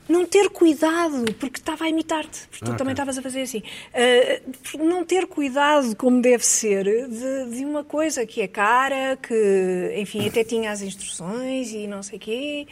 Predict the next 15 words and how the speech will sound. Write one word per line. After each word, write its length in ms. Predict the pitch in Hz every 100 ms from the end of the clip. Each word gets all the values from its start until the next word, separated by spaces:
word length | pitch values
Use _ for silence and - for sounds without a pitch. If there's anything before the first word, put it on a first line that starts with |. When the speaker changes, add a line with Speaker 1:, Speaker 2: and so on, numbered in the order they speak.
| - - _ -
Speaker 1:
e 100 | 233
afinal 300 | 240 240 240
de 60 | 240
contas 280 | 226 220
não 120 | 220 208
fiz 180 | 202
nada. 520 | 190 208 240 247 254 247
Speaker 2:
Luís 140 | 131 -
Pedro, 240 | 143 120
viras 220 | 143 135
Speaker 1:
E 40 | -
Speaker 2:
o 60 |
Speaker 1:
agora, 200 | 143 240
Speaker 2:
colchão? 180 | 247 262
Speaker 1:
olha, 240 | 240 233